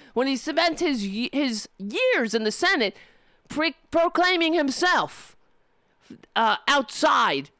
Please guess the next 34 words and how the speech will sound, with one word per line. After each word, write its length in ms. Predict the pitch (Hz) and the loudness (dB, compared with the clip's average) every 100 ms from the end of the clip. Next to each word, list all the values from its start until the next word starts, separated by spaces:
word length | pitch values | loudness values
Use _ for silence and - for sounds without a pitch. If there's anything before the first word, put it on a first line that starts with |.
| _ - | _ -2
of 160 | 233 | 0
the 120 | 185 233 | 2 2
liberals, 800 | 269 277 165 185 160 98 - 269 | 2 0 0 0 0 -2 -6 -2
you 80 | 285 | 0
know, 100 | 202 | 2
the 120 | 233 | 0
sane, 1080 | - - 294 277 247 214 175 143 127 117 131 _ _ _ _ _ | -2 -2 0 2 2 0 -2 -4 -6 -8 -12 _ _ _ _ _
the 100 | 247 | -2
one 240 | 262 294 269 | 0 0 0
who 120 | 262 | 0
can 240 | 294 254 | 0 -2
work 500 | 220 254 277 226 - | -2 2 2 0 0
across 420 | 220 - 240 208 - | -4 0 0 0 -2
the 200 | 233 254 | -2 0
aisle, 320 | 254 208 196 | 2 2 2
reach 320 | 277 277 - | 0 -2 -2
across 340 | 254 294 269 - | -2 -2 -2 -2
the 200 | 262 269 | -2 0
aisle 400 | 277 269 247 226 | 2 2 2 0
and 120 | 208 | -2
send 460 | - 285 269 254 220 | -2 0 0 0 -2
your 140 | 233 | -2
kids 380 | - 269 226 196 | 0 -2 -2 -4
to 120 | 240 | -6
die 400 | 185 247 262 247 | 0 2 4 2
in 160 | 233 208 | 2 0
a 80 | 202 | 0
foreign 540 | - 269 247 233 208 | 2 2 2 0 -2
war 360 | 226 277 262 220 | 2 4 4 2
of 160 | 196 | -2
corporate 440 | - 247 240 226 214 | -2 0 0 0 -2
aggression, 640 | 202 240 240 233 - 147 190 | 0 2 2 -2 -6 -4 -2
you 100 | 294 | 2
know, 400 | 208 170 165 | 2 2 -2